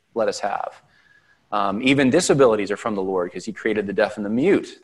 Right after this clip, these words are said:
All the things that make you, you and you unique, we can account for in Christianity, but in this theory, no. So people are trying to come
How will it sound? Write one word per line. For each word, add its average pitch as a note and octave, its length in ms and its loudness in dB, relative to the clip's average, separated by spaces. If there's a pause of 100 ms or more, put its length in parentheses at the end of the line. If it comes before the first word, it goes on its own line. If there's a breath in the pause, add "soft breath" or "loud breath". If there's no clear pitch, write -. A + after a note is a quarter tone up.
(120)
All A#2+ 160 2
the E3 80 0
things B2+ 360 -2
that G#2+ 380 0
make B2 280 0
you, C3 360 2
you G#2+ 480 2
and G#2+ 160 -6
you C3+ 140 4
unique, A2 720 -4 (340 soft breath)
we C3 100 -2
can A#2+ 120 0
account B2 340 0
for A2+ 140 -6
in G2 60 -10
Christianity, G#2 640 -6
but G2 120 -6
in G2+ 100 -6
this D3 300 -4
theory, G2+ 460 0
no. G#2+ 380 -8 (680)
So A2+ 80 -6
people C#3 240 4
are A2+ 60 6
trying C3 220 2
to A2+ 60 0
come B2 280 0